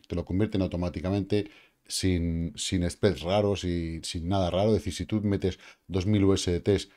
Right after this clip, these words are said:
te dan dos mil U S Ds. Y también, ¿qué pasa? Que los beneficios y etcétera, etcétera, lo puedes retornar también en U S D T o en Bitcoin o en cripto, ¿vale? Importante, este es un detalle importante.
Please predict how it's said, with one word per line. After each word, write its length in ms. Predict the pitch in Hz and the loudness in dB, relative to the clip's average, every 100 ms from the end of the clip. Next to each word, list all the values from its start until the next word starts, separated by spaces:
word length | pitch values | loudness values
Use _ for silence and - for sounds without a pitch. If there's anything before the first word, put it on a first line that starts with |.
| _ | _
te 80 | 98 | 0
dan 120 | 92 | 2
dos 160 | 92 90 | 2 0
mil 180 | 92 87 | 2 2
U 100 | 85 | 0
S 180 | - | -2
Ds. 300 | 90 120 - _ - - - _ _ _ _ _ | -2 -2 -4 _ -20 -20 -20 _ _ _ _ _
Y 140 | 226 220 | 4 8
también, 680 | 214 208 196 233 214 220 - | 8 8 8 6 4 0 -6
¿qué 160 | - 156 | 2 2
pasa? 480 | 156 196 170 110 95 | 6 6 6 0 -2
Que 120 | 104 | 0
los 180 | 107 92 | 0 2
beneficios 680 | 101 104 104 135 123 90 90 | 2 0 0 -2 0 -4 -4
y 20 | |
etcétera, 300 | 87 120 135 | -4 -4 -2
etcétera, 260 | 175 170 147 | -2 0 2
lo 240 | 127 131 | 2 2
puedes 480 | 143 147 156 - - _ _ _ _ _ _ _ _ _ _ _ _ _ _ | 2 4 2 -4 -16 _ _ _ _ _ _ _ _ _ _ _ _ _ _
retornar 800 | 123 147 165 165 139 143 156 202 _ - | -4 0 2 2 2 2 0 -2 _ 0
también 420 | 185 143 175 185 _ _ _ _ _ | 2 2 0 -6 _ _ _ _ _
en 240 | - 151 - | -4 -4 -2
U 120 | 98 | -4
S 140 | 92 | -2
D 100 | 98 | -4
T 280 | 101 156 160 | -2 -2 -4
o 60 | - | -8
en 80 | 160 | -10
Bitcoin 480 | 170 - 139 151 - | -6 0 0 0 -2
o 60 | |
en 180 | 120 196 - _ _ _ _ | -6 -6 -12 _ _ _ _
cripto, 400 | 104 95 - - _ _ - | -4 -4 -10 -20 _ _ -6
¿vale? 240 | 104 143 - _ | -4 -4 -6 _
Importante, 920 | 120 117 113 110 117 110 - 139 127 110 | 0 4 4 8 8 8 6 4 4 0
este 140 | - | -2
es 80 | 127 | -2
un 100 | 151 | 2
detalle 240 | 139 147 | 4 4
importante. 720 | 160 127 107 120 110 82 69 | 2 0 0 2 0 -2 -10